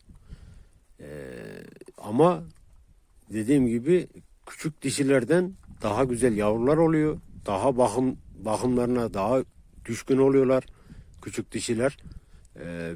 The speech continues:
büyük dişilerin, e, kilosundan dolayı yavruları öldürme riski daha çok yüksek oluyor arkadaşlar. Ee, tipi,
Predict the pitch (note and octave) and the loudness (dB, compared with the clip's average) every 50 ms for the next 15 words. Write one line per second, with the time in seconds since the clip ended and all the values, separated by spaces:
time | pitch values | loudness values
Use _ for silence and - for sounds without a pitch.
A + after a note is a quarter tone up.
0 | E2 G2 A#2 C3 C3+ A2+ _ - C3+ A2 - C3 C#3 C#3+ C#3 C#3+ C#3+ C3+ B2 - | -6 -2 -2 -2 -2 -2 _ -8 -8 -6 -2 2 4 4 6 6 4 4 2 -2
1 | - _ _ _ _ _ _ - _ _ _ - - F2 F2 E2 D#2 D#2 D#2 D#2 | -8 _ _ _ _ _ _ -20 _ _ _ -14 -12 -10 -8 -8 -8 -8 -10 -12
2 | - - - G#2 B2 C3 C3 A#2+ - C#3+ C#3 C#3 C#3 C#3 B2+ C3+ C3+ C3 C3 C3 | -12 -10 -6 -2 0 2 2 0 0 0 0 2 2 2 2 2 4 4 4 4
3 | C3 C3 C3 B2+ G#2+ - G#2+ A2 G#2+ G#2+ A#2+ B2+ B2 B2+ B2+ B2+ C3+ G#2+ A#2 A2+ | 4 2 0 -2 -4 -4 -4 -2 0 0 2 2 2 2 2 2 2 0 0 -4
4 | A2 G#2+ G#2 B2 B2 B2 B2 B2+ C3 B2+ - - - - - - - - - - | -4 0 2 4 4 4 4 2 0 0 -2 -8 -20 -20 -20 -20 -20 -20 -18 -8
5 | - A2+ A#2+ A2 - - - C#3 C#3 C3+ - - - - - - A2 A2+ A#2+ C3 | -4 -2 -2 -2 -4 -2 2 2 2 2 2 -2 -10 -14 -8 -4 0 2 2 2
6 | B2 - - C#3 B2+ F#2+ G2 G2+ - - - B2 A2 A2 G#2 G2 F#2+ F2+ F2 E2 | 0 0 2 0 0 0 -2 -10 -12 -6 -6 -4 -2 -2 -2 -2 -2 -4 -4 -6
7 | E2 E2+ E2+ E2+ - - C#3 E3+ - - - - - - - - - - - - | -8 -10 -10 -10 -8 -6 -6 -6 -6 -8 -18 -18 -16 -14 -12 -12 -12 -10 -12 -12
8 | - - - - - - - - - - - D#2 D#2+ D2 C#2+ C2 A#1+ A1+ A1 - | -14 -14 -16 -20 -18 -18 -18 -20 -20 -20 -18 -16 -14 -14 -12 -14 -14 -16 -16 -18
9 | - - - - - - - - - - - - - B2+ - - D#3 E3+ E3 B2 | -20 -20 -20 -20 -20 -18 -16 -16 -18 -18 -14 -10 -8 -8 -2 4 6 6 6 6
10 | - | 2